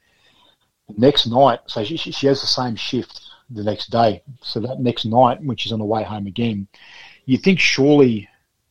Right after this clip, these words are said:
surely, uh, it wouldn't happen two nights in a row. You would think that, wouldn't you? It might. So she's on her way home again on this dirt road,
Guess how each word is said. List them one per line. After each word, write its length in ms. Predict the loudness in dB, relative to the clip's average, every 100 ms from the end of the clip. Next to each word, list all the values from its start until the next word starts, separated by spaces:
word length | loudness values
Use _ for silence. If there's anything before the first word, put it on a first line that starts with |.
| _ _ _ _ _ -8
surely, 720 | -6 -4 -4 -2 0 0 -2
uh, 520 | -4 -2 0 0 -2 -8 _ _ _ _ _ _ -14
it 140 | -4
wouldn't 240 | 0 0 0
happen 380 | -4 -4 -6
two 220 | -8 -8 -6
nights 300 | -6 -8 -12
in 80 |
a 40 | -12
row. 260 | -12 -12 -12 -16 _ _ _ _
You 120 | -6
would 120 | -6 -2
think 200 | -2 -4
that, 140 | -10
wouldn't 220 | -10 -10
you? 60 | -12 _ _ _ _ _ -18 -16
It 60 |
might. 220 | -14 -16 -20 _ -20 -20 -20 -20 -20 -20 _ _ _
So 220 | 2 4
she's 440 | 6 6 6 6 2
on 140 | 4
her 60 | 6
way 160 | 6
home 240 | 4 0 -4
again 460 | -4 -2 -2 -8 -14 -18 -8
on 160 | -2
this 160 | 0 0
dirt 260 | 2 2 0
road, 340 | -4 -4